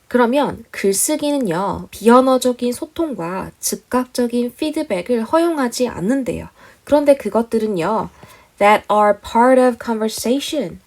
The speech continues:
그 비언어적인 소통과 즉각적 피드백은 모두 다 대화의 일부에 속하는 것들입니다. 그러면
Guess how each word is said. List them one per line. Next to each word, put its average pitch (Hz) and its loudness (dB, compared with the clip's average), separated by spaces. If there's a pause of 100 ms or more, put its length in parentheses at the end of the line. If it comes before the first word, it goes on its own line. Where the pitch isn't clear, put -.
그 - -2
비언어적인 254 2
소통과 277 -4
즉각적 269 -2
피드백은 285 -2
모두 220 -6
다 214 -2 (140)
대화의 277 0 (360)
일부에 330 0
속하는 370 -4
것들입니다. 190 -4 (480)
그러면 247 0